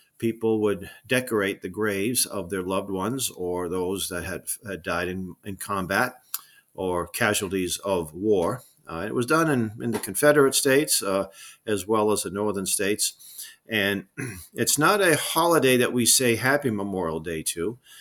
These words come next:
and it really shouldn't be a holiday where we go out and buy a car, although I've got two family members that sell them, uh, but that's not the point. The point is to commemorate the, um, the, those that, who have died in service to our country, died honorably in service to our country.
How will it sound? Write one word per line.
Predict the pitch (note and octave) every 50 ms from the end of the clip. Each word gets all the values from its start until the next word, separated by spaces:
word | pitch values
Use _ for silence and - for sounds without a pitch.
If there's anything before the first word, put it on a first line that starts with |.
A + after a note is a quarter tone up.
| - _ _ -
and | - A2+ G#2+
it | A2
really | A2+ C#3 D#3+ F3 E3
shouldn't | C#3 - C#3+ C#3 B2
be | A2+ A#2+ A2+
a | G2+
holiday | G#2 A#2 B2 B2 B2+ A#2 A2+ A2 A2
where | G#2+ G#2 G#2+ G2+ G2+
we | G2 G#2+ G#2 G2+
go | F#2+ G#2+ G#2 G#2+
out | A2 G2
and | G2+
buy | F#2 G#2 G2
a | F#2+ F#2+
car, | - - C3 A#2+ G#2 F#2+ A#2+ C#3+ C#3+ - - _
although | G2 G2 F#2+ F#2+ F#2+ F#2+ G2+ G2 F#2 F2+
I've | G2 G2 -
got | G#2 F2+ -
two | - - A#2 G#2
family | - - A2 G#2 G#2 G#2 G2
members | F#2 G2 F#2+ F#2 G2 F#2+ -
that | - E2+ -
sell | - - F#3 F#3 E3+ D3+
them, | D3+ F3+ B3 B3+ - - - - - - - _
uh, | - G#2 G#2 G#2 G#2 G#2 G2+ - -
but | - A#2 A2+ A2+
that's | B2 A#2+ A#2+ A#2+ - B2
not | A2 F#2 -
the | -
point. | - - A#2 A#2 G#2+ F2
The | E2+
point | - - G#2 G#2+ G#2 G2
is | F#2 E2+ -
to | - G#2 G2 F2+
commemorate | - G2 G2 F#2+ F#2 F#2+ F#2 F2 E2+ F2+ F2 D#2+ - _
the, | _ F2+ F2 E2 E2 D#2+ D2+
um, | D2 C#2+ C#2+ D2 C2+ B1+ - _ _ _ _ _ - - - E2+
the, | E2+ F#2 E2
those | - - G2 F#2 F2 -
that, | E2+ D#2 - _ _ _
who | _ - G2+ E2
have | - -
died | F2+ F2 E2 E2+ E2+ E2 D#2 - _ _ - - - _ _ - - _ _ -
in | A2 G2+
service | - - - B2 G2+ F#2 E2+
to | - - G2
our | F2+ E2
country, | E2 - C#3+ C#3+ B2 - F2 D2+ D2
died | D2+ G#2 G2 F#2+ F#2
honorably | D#2+ G#2 B2 C#3 C3 A2+ F2 D2+ E2 E2
in | D#2 D2+
service | - - E2 D2+ D2 -
to | - - -
our | -
country. | - - G2 E2+ D#2 - D#2+ C#2+